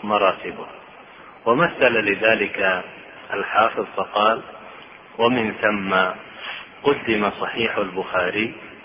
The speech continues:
ثم مسلم ثم شرطهما"، يعني مما يشير إلى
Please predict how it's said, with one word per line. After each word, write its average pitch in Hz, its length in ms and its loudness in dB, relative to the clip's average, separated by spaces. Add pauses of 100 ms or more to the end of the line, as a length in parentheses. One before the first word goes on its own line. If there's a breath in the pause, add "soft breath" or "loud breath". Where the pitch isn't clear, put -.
(340)
ثم 104 380 0
مسلم 98 480 -4 (360)
ثم 104 260 -2
شرطهما"، 95 760 -6 (1600)
يعني 110 560 2 (1800)
مما 123 380 4
يشير 104 500 2
إلى 98 360 0